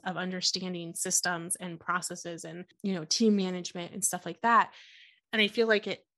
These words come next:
definitely supports what I do now. And so as O B Ms, we're, we're like, you know, the jack of all trades in a sense,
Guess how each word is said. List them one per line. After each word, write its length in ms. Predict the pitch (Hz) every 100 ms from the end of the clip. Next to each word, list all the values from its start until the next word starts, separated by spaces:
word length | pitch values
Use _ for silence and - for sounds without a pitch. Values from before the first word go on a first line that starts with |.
| -
definitely 360 | 202 - 202
supports 540 | 180 175 - 196 185 -
what 100 | 175
I 80 | 170
do 160 | 143
now. 460 | 170 180 - 220 208 - _ _ _ _ _ _ _ _ _ -
And 180 | 226
so 140 | 233 -
as 240 | 214 233
O 120 | 226 220
B 220 | 214 202
Ms, 160 | 196
we're, 200 | 196 196 -
we're 180 | 196 180
like, 200 | 175 175
you 100 | 196
know, 120 | 180 165
the 100 | 175
jack 320 | 180 185 -
of 100 | 190
all 140 | 180
trades 680 | 175 226 220 185 180 - - - - - -
in 120 | 220
a 60 | 196
sense, 540 | - 196 180 - -